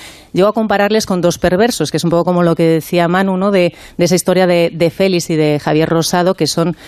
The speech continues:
dos auténticos perversos que en un momento dado lo único que quieren es divertirse matando. Y ellos encuentran ese, este entretenimiento en el que se van contando, como decíamos, ¿no? En ese chat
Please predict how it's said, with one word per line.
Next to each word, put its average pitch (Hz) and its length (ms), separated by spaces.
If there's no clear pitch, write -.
dos 185 320
auténticos 180 480
perversos 175 340
que 180 80
en 170 80
un 165 60
momento 165 520
dado 170 280
lo 175 100
único 170 220
que 170 80
quieren 190 240
es 190 120
divertirse 196 840
matando. 151 600
Y 214 140
ellos 233 480
encuentran 202 580
ese, 202 840
este 208 200
entretenimiento 202 640
en 196 80
el 175 100
que 180 80
se 170 140
van 170 160
contando, 175 640
como 170 200
decíamos, 175 380
¿no? 180 100
En 196 60
ese 180 200
chat - 260